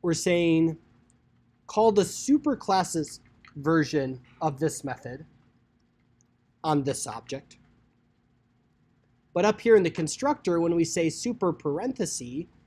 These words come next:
which we only do in constructors, we're saying call the superclass's constructor that takes this number and type of parameters.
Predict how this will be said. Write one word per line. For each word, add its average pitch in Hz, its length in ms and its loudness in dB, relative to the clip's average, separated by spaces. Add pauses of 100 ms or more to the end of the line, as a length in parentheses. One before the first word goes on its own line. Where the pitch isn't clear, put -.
(240)
which 147 160 -6
we 160 120 2
only 196 260 6
do 160 140 4
in 143 100 0
constructors, 135 800 -10 (480)
we're 170 140 2
saying 160 480 2 (260)
call 247 240 4
the 233 100 6
superclass's 220 840 -2
constructor 202 640 -2
that 170 200 -4
takes 175 260 -4
this 180 260 -4
number 165 260 2
and 143 120 0
type 151 260 -8
of 131 140 -10
parameters. 127 640 -14